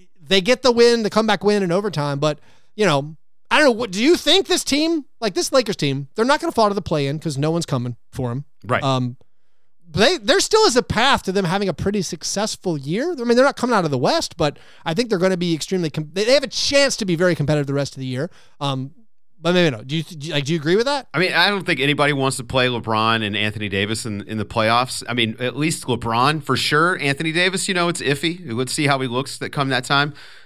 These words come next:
Speaker 2: Um, but yeah, th-, this team doesn't have a lot of avenues to make itself better.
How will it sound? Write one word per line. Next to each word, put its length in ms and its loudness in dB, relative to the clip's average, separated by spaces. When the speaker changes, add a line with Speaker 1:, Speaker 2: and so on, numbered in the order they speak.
Speaker 2:
Um, 420 0
but 400 -4
yeah, 320 -2
th-, 300 -18
this 240 -6
team 260 -2
doesn't 220 0
have 160 0
a 60 -4
lot 180 2
of 80 -4
avenues 640 -4
to 260 -4
make 280 -2
itself 360 -4
better. 340 -8